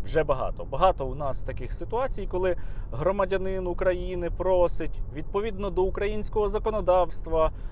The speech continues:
м, обслуговувати його українською мовою, державною мовою, а у відповідь він у кращому разі чує просто відмову, у гіршому разі доходить і до більш серйозних конфліктів.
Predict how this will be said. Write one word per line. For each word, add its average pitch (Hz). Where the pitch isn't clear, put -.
м, 139
обслуговувати 151
його 117
українською 131
мовою, 220
державною 170
мовою, 147
а 202
у 170
відповідь 131
він 131
у 156
кращому 180
разі 170
чує 160
просто 147
відмову, 165
у 147
гіршому 147
разі 143
доходить 123
і 123
до 117
більш -
серйозних 120
конфліктів. 135